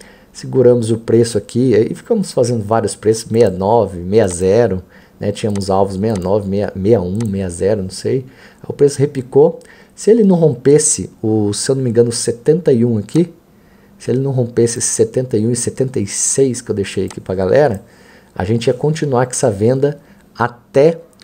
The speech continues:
o, o cinco um nove meia. Cinco um nove meia. Deixa eu ver se ele bateu aqui. Ele chegou próximo, né? Ah, não.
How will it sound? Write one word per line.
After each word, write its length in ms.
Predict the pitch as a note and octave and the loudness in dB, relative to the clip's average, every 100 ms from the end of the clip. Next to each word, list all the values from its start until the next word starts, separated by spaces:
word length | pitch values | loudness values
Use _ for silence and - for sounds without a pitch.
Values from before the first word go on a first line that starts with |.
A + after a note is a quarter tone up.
| - _ _ | -20 _ _
o, 1000 | - B2+ B2 A#2+ A#2 A2 G#2 G2 F#2+ F2 F2+ F#2 _ _ _ _ _ _ - - | 2 4 6 6 6 6 4 2 0 -2 -8 -12 _ _ _ _ _ _ -20 -6
o 120 | A#2 G#2+ | -2 0
cinco 600 | - - F3 G#3+ - D#3 | 0 0 0 0 2 2
um 240 | F3+ F#3+ - | 4 2 2
nove 300 | C#3+ D3+ C#3 | 2 2 0
meia. 420 | G2+ G2 F2+ F2+ _ _ - _ _ | 0 0 -2 -6 _ _ -20 _ _
Cinco 380 | - - C3 C#3 | -12 -8 -6 -4
um 20 | |
nove 260 | C#3 C3+ B2+ | 0 0 2
meia. 300 | G2+ F2+ F#2 | 0 0 -2
Deixa 180 | - B2 | -6 -8
eu 40 | |
ver 120 | A2 | -6
se 140 | F#2+ G2+ | -6 -8
ele 80 | F#2+ | -6
bateu 460 | F#2+ G2 - G#2 | -4 -4 -4 -4
aqui. 200 | G2 - | -4 -4
Ele 120 | B2+ | -4
chegou 280 | B2 - D3+ | -4 -4 -4
próximo, 560 | E3 - A#2+ B2+ G#2+ G#2 | -4 0 2 0 -2 -4
né? 160 | B2 C3+ | -4 -2
Ah, 140 | D3 | -2
não. 260 | D3 A#2 | -2 -2